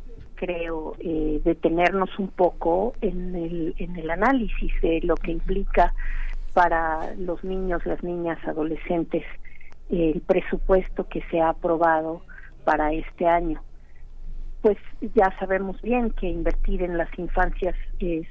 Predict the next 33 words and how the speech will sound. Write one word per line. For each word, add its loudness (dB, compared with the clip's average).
una -2
medida -2
indispensable -2
e -2
incluso 0
urgente 2
para 0
combatir -2
las -2
desigualdades 0
y -14
asegurar -2
el -4
acceso -6
a 0
servicios 0
públicos 0
de 0
calidad, 4
especialmente -6
a -4
la -10
salud, 2
a 6
la -6
educación, -2
al 4
cuidado 4
y -6
a -6
la -6
protección -8
social. 2